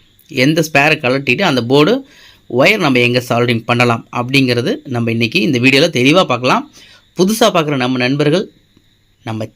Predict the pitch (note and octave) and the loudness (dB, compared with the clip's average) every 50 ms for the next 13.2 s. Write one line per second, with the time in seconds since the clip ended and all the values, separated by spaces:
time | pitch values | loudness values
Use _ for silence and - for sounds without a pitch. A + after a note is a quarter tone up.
0 | - - C#3+ D3 E3 E3+ E3+ D#3+ D3+ D#3 G3+ A#3 D4 D#4 - _ _ _ _ _ | -2 0 0 0 2 0 0 -2 -2 -2 -4 -4 -4 -6 -12 _ _ _ _ _
1 | _ _ _ _ _ _ _ _ _ - A#2+ A2+ A2 A#2 D3+ G3+ A3+ A3 - C3+ | _ _ _ _ _ _ _ _ _ -6 -4 -2 0 2 2 2 2 0 -2 -4
2 | A#2+ B2 A#2 A2+ G#2+ G#2+ A2 - - - B2+ A#2+ B2+ D3+ E3 D3 A#2+ A#2 A2 A#2+ | -4 -2 -4 -6 -6 -6 -10 -12 -12 -6 -2 0 2 2 2 0 0 -2 -2 0
3 | F3+ A#3 B3 A#3+ G3+ D#3 C#3 B2 A#2+ A2+ B2+ E3 F3+ - - C#3+ C3 - C3 D#3+ | 0 2 4 4 4 2 2 2 2 2 2 2 2 0 -2 -2 -2 -2 -2 -2
4 | F#3+ - - - - D3+ G3 A3 G#3+ G3 E3 B2+ A#2+ B2 C3+ D3+ D#3+ D#3 - - | -2 -4 -4 -6 -4 -4 -4 -4 -2 0 0 0 2 2 2 2 2 0 -2 -4
5 | - - C3+ D3 F3 F3+ - - C3 D3 E3+ F#3 G3 G3 F3 D3 D3 A#2+ A#2 A#2 | -2 -2 -2 -2 -2 -2 -4 -2 0 2 2 2 2 0 -2 -2 -4 -6 -4 -4
6 | A2+ A#2 A#2 C3+ D3 - - - E3 F#3 F#3 G3+ G3 G3 F#3+ - C3+ - D3+ C3+ | -2 -2 -2 -2 -4 -2 -2 -2 0 0 0 -2 -2 0 -2 -4 -2 -2 0 -2
7 | C3+ C3 - B2+ A#2+ B2 B2 A#2+ A#2 - - _ - - - - _ _ _ _ | 0 -2 -2 0 0 2 2 2 0 -2 -8 _ -20 -20 -20 -20 _ _ _ _
8 | _ - B2+ C3+ D3+ D#3+ E3+ F3+ F3+ D#3+ C3+ C3+ C#3 C#3 C3 B2+ C3 C#3 C#3 C#3+ | _ 0 0 2 2 2 2 0 2 2 4 4 4 4 2 2 0 0 0 -2
9 | B2+ A#2+ A#2+ A#2 A#2+ F#3+ F#3+ F#3+ - - B2+ D#3+ G#3 B3 B3 A#3+ D#3+ C3+ C3+ A2+ | -2 -2 -4 -2 -2 -4 -4 -4 -4 0 0 2 2 2 2 0 0 0 0 0
10 | A#2 B2 B2 C3 A#2+ - A2+ A2+ C#3+ G3+ C#4 - - _ _ _ _ _ _ _ | 0 0 -2 -4 -2 0 0 0 0 -2 -4 -8 -14 _ _ _ _ _ _ _
11 | _ _ _ - C#3 D3+ A3 A#3 - C4+ A#3+ G3+ G3 F3+ E3+ F3 E3 D3 C#3+ D3 | _ _ _ -2 0 0 0 2 2 2 2 2 2 0 0 0 0 0 0 0
12 | D3+ D3+ D3 C#3+ C#3+ C#3 C3+ C#3 D3+ D#3+ C#3 C3 B2 A#2+ A#2+ A#2+ - - D3 D#3 | 0 0 0 0 0 0 0 0 0 -2 -2 -4 -4 -4 -4 -6 -2 -2 0 0
13 | F3+ F3+ E3 F3 | 2 0 0 -2